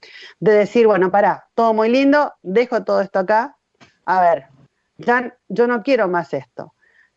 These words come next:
¿Tengo que hacer algo para solucionarlo? No, lo dejo, no lo quiero más. Y me voy hacia lo que quiero". Y empiezo nuevamente a tratar de surfear la ola y disfrutar esa su-, ese aprendizaje de surfear la ola en la vida multidimensional. Yo sé que es sencillo, no es fácil.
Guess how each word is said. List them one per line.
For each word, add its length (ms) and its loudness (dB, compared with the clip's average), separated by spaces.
¿Tengo 220 2
que 80 -2
hacer 200 0
algo 180 0
para 160 0
solucionarlo? 520 -4
No, 380 0
lo 200 2
dejo, 320 -2
no 100 -6
lo 140 -2
quiero 280 -2
más. 280 -4
Y 140 -4
me 140 0
voy 200 4
hacia 280 0
lo 140 2
que 140 -8
quiero". 400 -4
Y 60 0
empiezo 480 2
nuevamente 800 0
a 120 -2
tratar 320 -2
de 100 0
surfear 420 -2
la 200 2
ola 240 2
y 40 2
disfrutar 460 -2
esa 180 -4
su-, 260 -2
ese 180 -2
aprendizaje 760 0
de 80 0
surfear 380 -2
la 180 2
ola 420 0
en 140 0
la 120 2
vida 220 2
multidimensional. 1080 -4
Yo 160 2
sé 180 -2
que 100 0
es 80 -6
sencillo, 500 0
no 100 2
es 100 -2
fácil. 440 -8